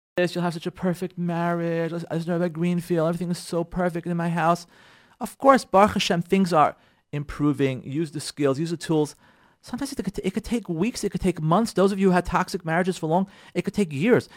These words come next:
Okay, not years, it shouldn't take so long. But the point of the matter is, a, a good marriage, not something you just, like, transform into. It's skill by skill by tool. It takes a lot of work. So if, husbands, you listen to your wives and you're like, "I can't believe what she's saying." And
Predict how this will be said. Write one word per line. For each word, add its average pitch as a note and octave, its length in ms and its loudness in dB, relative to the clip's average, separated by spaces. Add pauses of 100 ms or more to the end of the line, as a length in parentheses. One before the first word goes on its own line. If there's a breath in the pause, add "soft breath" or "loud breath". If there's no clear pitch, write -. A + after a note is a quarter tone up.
(380 loud breath)
Okay, B2 120 -2
not - 200 4
years, G2 280 -2
it - 20 -12
shouldn't C3 160 -6
take A2+ 140 0
so F2+ 100 -2
long. E2+ 180 -6 (280 loud breath)
But F3 160 12
the F3+ 80 2
point C4 200 4
of C4 40 -4
the A#3 80 2
matter F#3+ 240 8
is, F#3 120 4 (120)
a, E3 80 0 (120)
a E3+ 60 0
good A#3+ 240 4
marriage, G3 380 6
not F#3+ 100 4
something A3 220 0
you F3+ 60 2
just, D3+ 100 -8
like, D#3 160 0
transform F3 640 2
into. A#2+ 240 0
It's - 160 -4
skill E3 480 2
by A2 140 0
skill E3 480 2
by A2+ 140 0
tool. E3 320 -8
It - 40 -10
takes - 160 -8
a D3 60 -6
lot E3 120 2
of E3 120 -4
work. F#3+ 240 2 (340 loud breath)
So D#3 140 -2
if, - 180 -10
husbands, G3+ 400 0
you C#3+ 60 0
listen G3 180 0
to G3 100 -8
your D#3+ 160 2
wives E3+ 280 2
and C#3+ 60 -4
you're C#3+ 80 -2
like, - 120 -6
"I - 40 -14
can't A3 260 -6
believe A3+ 120 -4
what E3 120 -2
she's - 180 -10
saying." A3+ 320 0
And - 400 -20